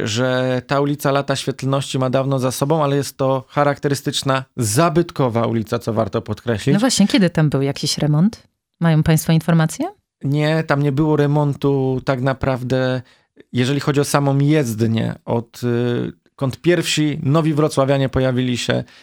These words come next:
Speaker 1: w tamtym miejscu. Natomiast oczywiście pobocza, czyli chodniki, wjazdy do posesji, to wszystko się, y, pojawiało. Jakaś taka mała ich architektura, bo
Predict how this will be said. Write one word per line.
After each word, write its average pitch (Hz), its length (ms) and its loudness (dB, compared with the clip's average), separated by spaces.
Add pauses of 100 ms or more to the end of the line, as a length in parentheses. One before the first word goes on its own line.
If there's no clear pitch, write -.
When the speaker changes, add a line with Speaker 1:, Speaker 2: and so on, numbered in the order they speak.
(120)
Speaker 1:
w - 80 -20
tamtym 131 400 0
miejscu. 135 360 0
Natomiast 170 420 0
oczywiście 147 580 0 (480)
pobocza, 156 460 2
czyli 123 200 -2
chodniki, 151 800 0
wjazdy 139 420 0
do 135 120 2
posesji, 139 440 -2
to 143 100 0
wszystko - 280 -2
się, 135 300 -2 (380)
y, 123 580 0
pojawiało. 147 720 0 (580)
Jakaś 170 240 0
taka 165 320 2
mała 180 260 2
ich 175 180 -2
architektura, 165 760 0
bo 147 360 2